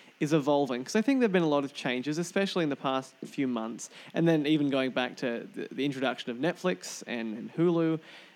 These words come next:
And I think the whole landscape is, is slowly shifting. There's more opportunities for indie films, and I just wanna know how, how you reflect on all the changes that are happening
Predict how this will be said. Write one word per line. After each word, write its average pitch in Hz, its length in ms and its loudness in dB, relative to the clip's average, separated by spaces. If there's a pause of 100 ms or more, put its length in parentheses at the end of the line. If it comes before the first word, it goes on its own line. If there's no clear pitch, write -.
(140)
And 165 120 0
I 175 60 2
think 226 160 2
the 202 80 2
whole 202 180 4
landscape 147 600 0
is, 123 300 -6
is 127 160 -4
slowly 131 360 -2
shifting. 131 540 -4
There's 135 380 -2
more 185 200 2
opportunities 131 580 -4
for 123 100 -4
indie 123 340 -4
films, 127 560 -8
and 123 340 -4 (360)
I 226 60 2
just 226 100 0
wanna 202 180 4
know 180 60 4
how, 165 280 2
how 160 120 0
you 165 180 2
reflect 160 520 0
on 139 260 -2
all 139 120 -4
the 135 80 -4
changes 151 480 -2
that 123 100 -4
are 127 40 -6
happening 127 500 -6